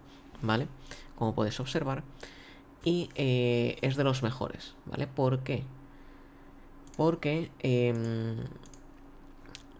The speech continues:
nos da muchas cosas, ¿vale? Nos da muchas cosas,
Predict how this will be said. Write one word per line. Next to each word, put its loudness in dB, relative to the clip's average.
nos 4
da 4
muchas 2
cosas, -6
¿vale? 0
Nos 4
da 4
muchas 2
cosas, 0